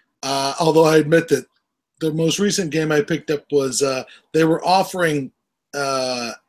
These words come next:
that game Amnesia. Um,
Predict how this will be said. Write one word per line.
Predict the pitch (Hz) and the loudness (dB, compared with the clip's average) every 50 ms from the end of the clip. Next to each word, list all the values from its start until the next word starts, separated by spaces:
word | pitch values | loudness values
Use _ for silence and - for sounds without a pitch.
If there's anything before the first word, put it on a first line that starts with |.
| _ _ _ - | _ _ _ -6
that | 110 104 160 143 | -6 -6 -6 -4
game | 117 165 170 175 170 165 | -2 0 0 0 0 0
Amnesia. | 143 139 131 - 131 139 147 156 165 165 151 185 202 208 208 196 - _ _ _ _ _ _ _ _ _ _ - - - _ _ - | 0 -2 -4 -4 -4 -2 0 0 2 2 4 4 4 2 2 -2 -8 _ _ _ _ _ _ _ _ _ _ -14 -14 -14 _ _ -12
Um, | 120 123 123 120 120 120 117 117 117 117 117 113 | -10 -10 -8 -8 -6 -6 -6 -6 -6 -8 -10 -12